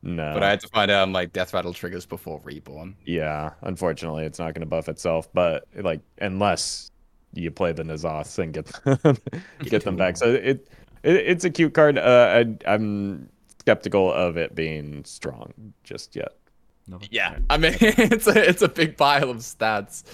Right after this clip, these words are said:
Speaker 2: Um, and Wild doesn't really go for big pile of stats. But, I mean, if it can be cheated out, you know,
Speaker 1: Yeah.
Speaker 2: I'm ready for the return of N'Zoth. I mean, there was, there was a moment where it kinda looked m-, playable in multiple decks, and this kinda curves nicely, so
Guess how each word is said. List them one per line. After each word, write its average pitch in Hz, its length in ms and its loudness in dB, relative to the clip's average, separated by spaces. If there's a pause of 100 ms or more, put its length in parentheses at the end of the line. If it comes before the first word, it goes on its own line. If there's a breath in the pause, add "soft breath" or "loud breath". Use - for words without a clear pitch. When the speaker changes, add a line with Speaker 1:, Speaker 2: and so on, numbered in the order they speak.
(360 loud breath)
Speaker 2:
Um, 110 320 4
and 107 120 -4
Wild 104 400 2
doesn't 101 260 -6
really 90 280 -6
go 87 220 -6
for 90 140 -10
big 85 240 -10
pile 80 340 -6
of 73 100 -16
stats. - 540 -14 (400 soft breath)
But, 87 680 2
I - 60 -4
mean, 262 160 0
if 415 160 -4
it 349 100 0
can 220 140 -2
be 139 100 0
cheated 90 380 0
out, 90 380 -2 (320)
you 104 80 -4
know, 107 160 2
Speaker 1:
Yeah. - 60 -10 (140 loud breath)
Speaker 2:
I'm 320 180 4
ready 277 160 6
for 214 140 4
the 160 160 4
return 104 400 2
of 87 60 -4
N'Zoth. 90 640 0
I - 40 0
mean, 127 220 2
there 147 100 6
was, 170 180 2
there 185 200 4
was 196 100 6
a 190 60 6
moment 120 540 6
where 110 180 6
it - 80 0
kinda 104 260 2
looked 101 220 0
m-, 104 140 -6 (140)
playable 101 440 4
in 98 100 0
multiple 95 440 -4
decks, 85 420 -4
and 123 80 -6
this 127 100 -8
kinda 120 220 -2
curves 101 460 -2
nicely, 92 540 -4
so 120 420 0